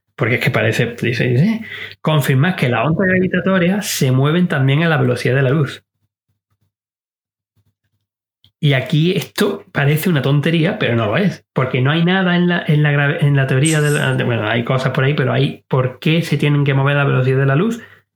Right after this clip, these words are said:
Si la velocidad de la luz es algo de la luz, del electromagnetismo, de la física cuántica. ¿Por qué las ondas gravitatorias, que son de la, la masa de, de, de la gravedad,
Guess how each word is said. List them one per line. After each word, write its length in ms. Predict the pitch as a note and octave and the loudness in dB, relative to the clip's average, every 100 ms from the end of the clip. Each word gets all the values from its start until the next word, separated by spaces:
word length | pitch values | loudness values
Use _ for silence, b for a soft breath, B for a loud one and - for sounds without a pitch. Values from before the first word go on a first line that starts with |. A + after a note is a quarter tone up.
| _ | _
Si 100 | - | -2
la 100 | C3 | 0
velocidad 340 | A2+ A#2+ C#3 C3+ | 0 0 0 0
de 60 | C#3 | 2
la 140 | C3+ | 2
luz 320 | D3 F3 - - | 2 0 -4 -4
es 240 | C#3 - | -2 0
algo 260 | C#3+ C#3+ D3 | 0 2 2
de 160 | C3 B2 | 2 0
la 200 | A#2+ A#2 | 0 0
luz, 280 | A3 C4 | -2 -2
del 160 | - A#2+ | -2 0
electromagnetismo, 1160 | A2+ A#2 - A#2+ - C3 G3 B3 D4 A3+ - - _ _ _ _ _ _ - | 0 -2 0 0 0 0 0 0 0 -4 -8 -18 _ _ _ _ _ _ -4
de 80 | C3 | 0
la 80 | |
física 260 | A#2 E3+ G3+ | 0 0 0
cuántica. 600 | E3 C4 - - C3+ B B _ _ _ | 0 0 -2 -2 -6 B B _ _ _
¿Por 220 | D3+ C#3 | -2 0
qué 120 | C3+ E3+ | 0 0
las 160 | G#3+ | 2
ondas 320 | F#3+ G#3+ G#3+ | 2 2 2
gravitatorias, 840 | G3+ G3 F#3 F3+ F3 A3+ C4 D#3 A#2 | 2 2 2 2 0 0 0 0 0
que 160 | - B2+ | -2 -2
son 340 | - E3 D3+ | 0 2 2
de 80 | B2+ | 2
la, 140 | A2+ | 0
la 320 | A#2 B2 B2+ | 0 0 0
masa 520 | A#2+ G3 G3+ B2+ A2+ A2 | 2 0 0 -2 -4 -4
de, 340 | C3 A#2 A#2+ | -4 -2 -4
de, 220 | B2 A2+ | -4 -6
de 140 | A2+ A#2 | -4 -2
la 80 | A#2 | -2
gravedad, 540 | A#2+ A#2+ F3+ A3 A#3 | -2 0 0 0 -4